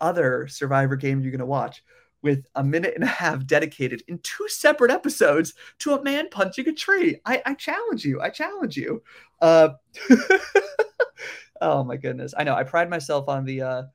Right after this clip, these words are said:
the fact that the, my seasons are so, uh, so snappy, and yet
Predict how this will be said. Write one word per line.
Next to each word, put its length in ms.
the 60
fact 220
that 160
the, 280
my 140
seasons 520
are 80
so, 340
uh, 220
so 260
snappy, 720
and 100
yet 340